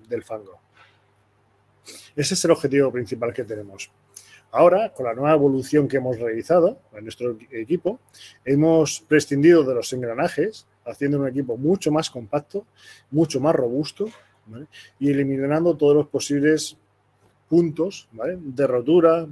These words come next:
susceptibles de ser, de, de tener mantenimiento en un futuro, ¿vale? Que es lo que intentamos evitar, hacer equipos muy compactos, muy resistentes y, sobre todo, que puedan durar cuanto más tiempo mejor.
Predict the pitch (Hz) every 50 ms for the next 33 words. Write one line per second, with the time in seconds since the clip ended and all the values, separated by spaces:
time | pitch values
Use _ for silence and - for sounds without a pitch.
0 | 139 _ - - 139 131 131 120 - _ 147 147 151 165 147 139 131 - - 135
1 | 131 131 127 123 120 110 104 _ _ _ - - _ _ _ - _ _ _ _
2 | 120 123 123 120 120 120 117 113 120 120 117 113 127 127 147 151 151 147 143 131
3 | - 139 117 123 143 156 143 151 143 135 123 - - 113 101 120 110 101 - _
4 | _ _ 117 127 139 143 131 139 139 143 135 139 127 131 131 120 139 139 135 -
5 | - 110 107 107 - 104 101 98 98 107 - - 156 151 156 135 143 151 151 156
6 | - - 139 160 175 147 143 127 - 151 151 147 - 160 143 143 151 160 - 135
7 | - 127 123 - 143 143 139 170 170 - - _ _ _ _ - - - - _
8 | _ _ 135 - - 135 131 131 123 143 147 143 147 147 135 143 143 139 131 131
9 | 123 135 139 135 - _ - 120 113 110 120 127 135 139 127 - - 147 139 143
10 | 143 117 104 - - 95 92